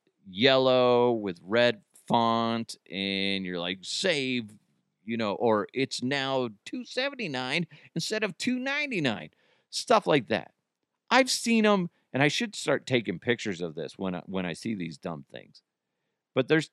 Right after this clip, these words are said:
there was times where it was, like, two cents off, and I'm like, "That, why? You just wasted paper to make that tag." <laughs> I'm like, "That, that has to be a fucking misprint. That's ridiculous."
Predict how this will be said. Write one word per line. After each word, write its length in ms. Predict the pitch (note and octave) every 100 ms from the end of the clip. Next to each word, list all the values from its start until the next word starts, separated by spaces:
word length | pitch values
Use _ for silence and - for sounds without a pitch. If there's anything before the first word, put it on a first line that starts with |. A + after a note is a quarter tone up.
| _
there 140 | D#3+
was 120 | F3+
times 360 | - E3+ F#3+ D#3
where 160 | C#3+ C#3
it 80 |
was, 160 | B2 B2+
like, 200 | C3 A#2
two 200 | - E3+
cents 320 | - D#3+ -
off, 220 | C#3 A2
and 100 | -
I'm 60 | A#2+
like, 160 | A#2+ G#2
"That, 180 | D3+ - _ _ _ _ A#2
why? 460 | G2 C#3 E3+ G#2 - _
You 140 | A#2 A#3
just 220 | F#3+ -
wasted 680 | A#2 G#2+ D3 E3+ - C#3+ -
paper 480 | - D#3+ D3 G2+ F2+ _ _ _ _ -
to 100 | C#3
make 260 | B2+ C#3 -
that 280 | C3+ -
tag." 480 | - C#3 A#2 D2 - _ _
<laughs> 140 | _ D#3+ - _ _ -
I'm 200 | D#3 D#3+
like, 140 | C#3+ -
"That, 240 | E3+ D3 _ _
that 140 | - D#3+
has 240 | A3 F3+
to 80 | -
be 160 | C#3 B2+
a 100 | G2+
fucking 440 | _ - - G#2+
misprint. 480 | C#3+ F#3 - F#2+ -
That's 220 | D3 - -
ridiculous." 840 | B2+ - F#3 G#3 G2 D#2 _ -